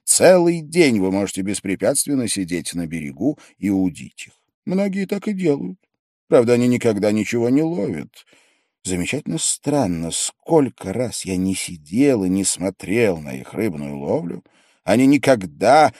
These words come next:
ничего не ловили в Темзе, кроме пескарей, уклеек и дохлых кошек. От первых, правда, очень мало пользы,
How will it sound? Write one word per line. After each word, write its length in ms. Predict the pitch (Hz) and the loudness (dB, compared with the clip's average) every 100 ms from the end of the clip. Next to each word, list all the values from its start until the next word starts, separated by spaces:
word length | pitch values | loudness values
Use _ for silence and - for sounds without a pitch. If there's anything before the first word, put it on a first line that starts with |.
| - | -6
ничего 840 | 104 123 127 - 110 104 82 131 156 | 0 2 2 0 -2 -2 2 4 6
не 200 | 143 135 | 4 2
ловили 680 | 123 120 107 147 143 120 | 2 2 2 2 2 2
в 140 | 104 - | -2 -2
Темзе, 420 | 120 143 127 113 | 0 2 2 -2
кроме 380 | - 110 127 113 | -2 0 0 -2
пескарей, 840 | 120 110 - 92 85 95 92 - - _ | -2 -2 -2 -2 0 0 -2 -6 -14 _
уклеек 720 | - 131 90 101 135 147 - - _ - | -6 -4 0 2 2 0 -4 -20 _ -8
и 120 | 110 | -6
дохлых 600 | 90 90 - - 87 - _ | 0 0 0 -12 -16 -16 _
кошек. 400 | - - - _ _ _ _ _ _ _ | -16 -16 -20 _ _ _ _ _ _ _
От 200 | - 95 | -4 -2
первых, 380 | - 127 135 123 | 2 4 4 0
правда, 320 | 117 131 117 | 2 2 4
очень 300 | 120 107 113 | 0 0 -4
мало 460 | 110 120 127 143 147 - | 0 4 4 4 0 -6
пользы, 500 | - 101 98 113 165 | 2 2 2 -2 -12